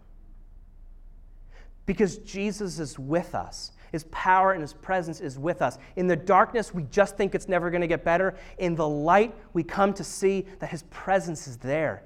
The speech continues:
He's with us to give us strength, to carry us through, to walk us through. Uh, light shows us what's true. Light also gives us hope.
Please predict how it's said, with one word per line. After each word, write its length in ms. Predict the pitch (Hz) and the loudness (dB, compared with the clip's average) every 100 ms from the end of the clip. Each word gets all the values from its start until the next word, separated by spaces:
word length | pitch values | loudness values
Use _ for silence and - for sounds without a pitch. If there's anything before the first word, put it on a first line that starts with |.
| - | -20
He's 120 | - 156 | -6 2
with 200 | 196 196 | 4 4
us 140 | 156 | 0
to 100 | - | 0
give 140 | 175 190 | 0 2
us 140 | 175 | 2
strength, 520 | - - 196 196 - - - | -2 -4 0 2 0 -8 -10
to 80 | 165 | -10
carry 440 | - 185 180 185 | 0 4 6 6
us 120 | 165 | 2
through, 360 | - 180 175 - - - - - - - | 0 0 0 -2 -18 -20 -20 -20 -20 -6
to 80 | 170 | 2
walk 240 | 160 170 | 4 4
us 100 | 165 | 2
through. 240 | - 180 - - - - | 0 0 0 -6 -14 2
Uh, 200 | 156 139 - - - - - - - - - | 4 4 -4 -18 -20 -20 -20 -20 -20 -20 -6
light 220 | - 175 220 | 4 4 4
shows 480 | - - 196 202 | 0 6 8 8
us 300 | 170 160 - - | 6 2 0 -2
what's 280 | 160 151 - | 0 0 -10
true. 480 | - - 190 87 - - - - - - - - - - - - - - - - - - - - - - - - - - - - - | -10 -2 -2 -2 -6 -20 -20 -20 -20 -20 -20 -20 -20 -20 -20 -20 -20 -20 -20 -20 -20 -20 -20 -20 -20 -20 -20 -20 -20 -20 -20 -20 -8
Light 320 | 156 190 262 - | 4 6 6 6
also 360 | 190 226 226 214 | 8 8 6 0
gives 360 | 139 190 170 | 2 0 2
us 180 | 175 147 | 0 -2
hope. 540 | - - 135 104 - | -6 -6 -4 -6 -10